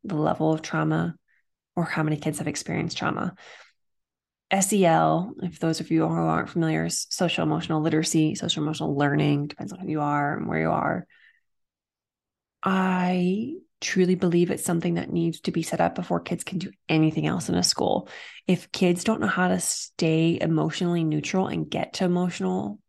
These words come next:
neutrality, they don't have the basic skill set they need to stay in logic. And if you can't stay in your logical, rational brain,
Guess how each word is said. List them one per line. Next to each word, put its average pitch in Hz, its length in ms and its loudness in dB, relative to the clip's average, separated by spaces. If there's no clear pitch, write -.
neutrality, 190 760 2
they 190 760 2
don't 170 220 2
have 175 220 -6
the 147 180 -4
basic 156 440 0
skill 156 340 0
set - 220 0
they 156 160 2
need 165 560 2
to 196 100 2
stay 156 340 2
in 156 200 2
logic. - 540 -4
And 170 100 -2
if 156 80 -2
you 170 60 2
can't 185 320 -2
stay - 420 0
in 165 200 0
your 165 140 -2
logical, 156 480 0
rational 156 460 -2
brain, 165 440 0